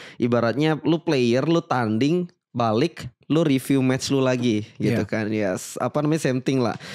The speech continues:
Speaker 1: Oke, dari situ baru ya seneng sih. Gimana pun juga kayak ketika kita dapet
Speaker 2: <clears throat>
Speaker 1: apa sih, kayak pujian lah ya.
Speaker 2: Iya.
Speaker 1: Apalagi dari senior itu motivasi banget
Speaker 2: Iya.
Speaker 1: kan. Cuma lu sekarang itu, eh,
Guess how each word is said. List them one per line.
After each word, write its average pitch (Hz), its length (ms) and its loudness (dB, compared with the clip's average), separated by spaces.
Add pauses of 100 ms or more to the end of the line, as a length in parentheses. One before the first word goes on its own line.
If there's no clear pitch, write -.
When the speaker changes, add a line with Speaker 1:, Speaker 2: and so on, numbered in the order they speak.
(260)
Speaker 1:
Oke, 156 400 0
dari 135 120 0
situ 127 200 0
baru 139 500 2 (240)
ya 120 160 2
seneng 135 240 0
sih. 110 160 -2
Gimana 123 300 0
pun 123 120 -2
juga 127 200 0
kayak 120 520 -2 (520)
ketika 120 500 -2
kita 120 220 -2
dapet 110 960 0 (100)
Speaker 2:
<clears throat> - 480 -8
Speaker 1:
apa 107 180 -2
sih, 151 180 -2
kayak 117 180 -4
pujian 131 320 2
lah 117 120 0
ya. 113 120 0
Speaker 2:
Iya. 139 120 4
Speaker 1:
Apalagi 135 240 2
dari 127 140 2
senior 127 360 0
itu 127 400 0
motivasi 107 640 -4
banget 113 280 0
Speaker 2:
Iya. 110 120 -2
Speaker 1:
kan. 107 120 -2 (520)
Cuma 262 180 0
lu 339 140 4
sekarang 156 640 0
itu, 202 580 0 (640)
eh, 147 600 2